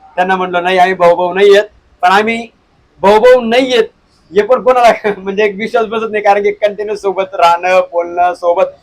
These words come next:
म्हणजे असं कोणाला कधी वाटलंच नाही की याचा आणि माझा खूप दिवसापासून गॅप आहे किंवा नाही. त्याचा काहीच नाही, कंटिन्यू उठणं, बटणं, सर्व गोष्टी सोबत आणि माइंडसेट पण सोबत असल्यामुळे प्रत्येकाला वाटतं की नाही यार, शंभर टक्के भाऊ भाऊ राहू शकतात, काय नाही राहू शकत. तेच म्हणायची गोष्ट, आम्ही मित्र असे आहेत,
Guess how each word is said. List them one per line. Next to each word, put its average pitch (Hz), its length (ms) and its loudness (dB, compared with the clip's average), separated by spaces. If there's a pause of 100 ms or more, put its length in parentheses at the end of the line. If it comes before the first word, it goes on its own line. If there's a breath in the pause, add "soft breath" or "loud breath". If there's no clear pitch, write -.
(340)
म्हणजे 185 180 -4
असं 214 180 2
कोणाला 214 280 0
कधी 220 160 -2
वाटलंच 214 400 0
नाही 220 120 -2
की 214 80 2
याचा 196 380 0
आणि 190 100 -2
माझा 202 180 -4 (100)
खूप 202 180 -8
दिवसापासून 180 500 -2
गॅप 170 220 2
आहे 165 80 -8
किंवा 170 240 -2
नाही. 165 180 -8 (380)
त्याचा 185 160 -6
काहीच 185 260 -2
नाही, 185 100 -6
कंटिन्यू 185 420 -6
उठणं, 185 440 -4
बटणं, 180 240 -4
सर्व 180 300 -2
गोष्टी 185 240 -8
सोबत 180 360 -2 (380)
आणि 180 100 -10
माइंडसेट 208 480 -4
पण 220 140 -4
सोबत 196 240 -2
असल्यामुळे 190 400 -2
प्रत्येकाला 185 380 -4
वाटतं 185 200 -4
की 185 80 -10
नाही 208 160 -2
यार, 180 180 2 (720)
शंभर 190 220 -2
टक्के 196 180 -2
भाऊ 180 220 -2
भाऊ 175 160 -2
राहू 190 160 2
शकतात, 185 300 -4
काय 185 140 2
नाही 190 120 -4
राहू 180 100 -2
शकत. 160 280 -4 (500)
तेच 226 120 0
म्हणायची 214 320 0
गोष्ट, 208 260 -2
आम्ही 214 200 0
मित्र 202 280 -2
असे 226 300 2
आहेत, 214 120 -2